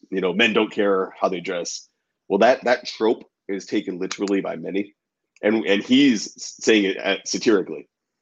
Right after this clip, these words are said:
He's like, "Oh, you say you don't care how you dress, but here's a chieftain of a tribe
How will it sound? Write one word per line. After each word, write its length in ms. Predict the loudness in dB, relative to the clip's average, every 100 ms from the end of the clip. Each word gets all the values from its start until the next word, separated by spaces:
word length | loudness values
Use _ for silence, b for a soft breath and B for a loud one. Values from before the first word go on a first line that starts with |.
| _ 0
He's 120 | 2
like, 80 | 4
"Oh, 160 | 4
you 120 | 2
say 160 | -4 -4
you 80 | -4
don't 160 | -6
care 120 | -4 -6
how 60 |
you 80 | -6
dress, 300 | -6 -6 -6
but 120 | -8
here's 160 | -6 -6
a 40 |
chieftain 440 | -6 -8 -8 -6 -8
of 60 |
a 40 | -8
tribe 460 | -6 -4 -4 -8